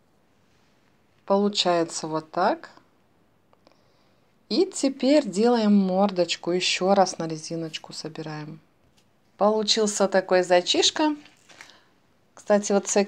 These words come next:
такие мордочки, глазки вы найдёте в канцелярских магазинах или в магазинах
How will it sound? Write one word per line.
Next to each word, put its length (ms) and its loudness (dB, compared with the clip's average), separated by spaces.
такие 260 0
мордочки, 560 4
глазки 500 6
вы 240 4
найдёте 680 4
в 60 -8
канцелярских 800 6
магазинах 760 2
или 220 2
в 100 -2
магазинах 680 2